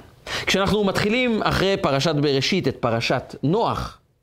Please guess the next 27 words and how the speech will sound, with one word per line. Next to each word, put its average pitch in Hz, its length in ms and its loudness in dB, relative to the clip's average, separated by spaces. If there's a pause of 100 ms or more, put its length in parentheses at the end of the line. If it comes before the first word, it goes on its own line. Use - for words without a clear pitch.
(760)
אז 147 120 -2
קודם 240 280 0
כל 208 180 0
התורה 165 340 0
מתחילה 165 560 0 (140)
עם 180 100 -2
מחמאות. 160 640 -2 (840)
זו 139 180 0
עצה 180 180 0
טובה 170 220 0
לכל 151 240 0
אחד 127 200 0
מאיתנו, 131 520 -2
להחמיא, 170 440 0 (600)
להחמיא 135 320 0
לשני, 113 360 -2 (240)
לתת 170 220 -2
מילים 160 300 0
טובות. - 420 -4 (840)
והתורה 190 340 2
אומרת, 240 580 0
"נוח 202 380 0
איש 180 180 -4
צדיק, 185 560 -2
תמים 202 480 0
היה 175 240 2
בדורותיו, 151 720 0